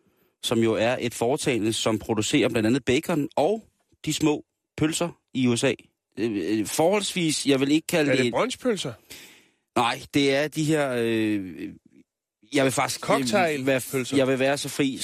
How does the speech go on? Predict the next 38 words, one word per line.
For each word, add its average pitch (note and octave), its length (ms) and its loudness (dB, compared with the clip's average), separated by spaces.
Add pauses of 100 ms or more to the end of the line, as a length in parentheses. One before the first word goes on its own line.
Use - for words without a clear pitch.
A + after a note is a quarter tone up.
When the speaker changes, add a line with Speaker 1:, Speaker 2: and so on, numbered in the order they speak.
Speaker 1:
og, A#2+ 120 0
som A#2 160 0
at A2 60 2
sige, A2+ 160 -2
det A2+ 60 0
er G#2 40 2
et G2+ 40 -12
lorteprodukt. G#2 760 -4 (120)
Speaker 2:
Altså C3 160 -4
cocktailpølser? B2+ 640 0 (560)
Speaker 1:
Nej, C3 260 2
det C3 140 4
er, B2 40 4
når B2+ 100 4
man B2+ 120 0
får D#3+ 220 0
en D#3 60 0
hotdog D3 420 -4
på, A#2+ 340 2
hvis A2+ 160 -2
en B2+ 80 0
hotdogvogn, B2 640 -2 (120)
for - 140 -4
eksempel A2+ 300 2
i A#2 80 4
New A2 120 4
York, G2 180 -2
Speaker 2:
Ja. D#3 200 0 (120)
Speaker 1:
så - 140 -6
får C#3 160 0
man B2 140 0
jo A#2 80 0
sådan C3 180 0
en, A2 300 2
øh, G2 420 -2 (680)
en A2 80 -2
tør D3 200 0
kappe, C3 380 -2